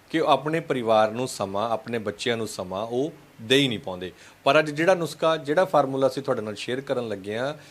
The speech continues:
ਇਸ ਨਾਲ ਤੁਹਾਡੀ ਦਿਨ ਰਾਤ ਐਨਰਜੀ ਹੈਗੀ ਹੈ ਜਿਹੜੀ, ਉਹ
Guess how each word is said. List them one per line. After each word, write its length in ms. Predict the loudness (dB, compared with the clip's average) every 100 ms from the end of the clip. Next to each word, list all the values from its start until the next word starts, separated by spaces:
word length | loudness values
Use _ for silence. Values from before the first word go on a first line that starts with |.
| -20 -8
ਇਸ 360 | 0 2 2 -2
ਨਾਲ 280 | -2 0 0
ਤੁਹਾਡੀ 360 | -2 -2 -2
ਦਿਨ 380 | -2 -2 -2 -2
ਰਾਤ 560 | 0 4 4 2 -4 -8
ਐਨਰਜੀ 500 | -2 -4 -4 -8 -6
ਹੈਗੀ 220 | -6 -6
ਹੈ 40 |
ਜਿਹੜੀ, 280 | -6 -6 -6
ਉਹ 280 | -4 -4 -4